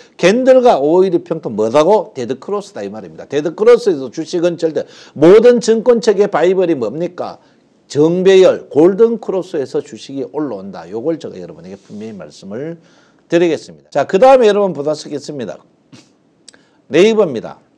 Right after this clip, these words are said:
네이버 제가 여러분 이제 어떻게 했죠? 쿠팡 상장할 때 이때부터 내가 먹겠습니다. 여러분 일단 매도 자리를 잡으셔야 됩니다. 라고 분명히 이야기했습니다. 쿠팡.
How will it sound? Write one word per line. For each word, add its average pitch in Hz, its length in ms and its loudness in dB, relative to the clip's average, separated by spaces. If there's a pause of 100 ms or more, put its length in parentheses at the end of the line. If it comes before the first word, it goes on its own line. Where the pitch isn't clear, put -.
(1080)
네이버 254 400 6
제가 226 240 4
여러분 214 220 4
이제 185 80 -2
어떻게 165 200 -4
했죠? 131 240 -2
쿠팡 277 480 2
상장할 240 560 0
때 190 100 -4
이때부터 208 480 -2
내가 160 200 -2
먹겠습니다. 131 520 -10
여러분 127 260 -2
일단 196 440 -6
매도 117 320 -4
자리를 160 480 -6
잡으셔야 175 440 -8
됩니다. 82 420 -18
라고 104 260 -14
분명히 196 420 -14
이야기했습니다. 82 720 -20 (1300)
쿠팡. 175 480 -4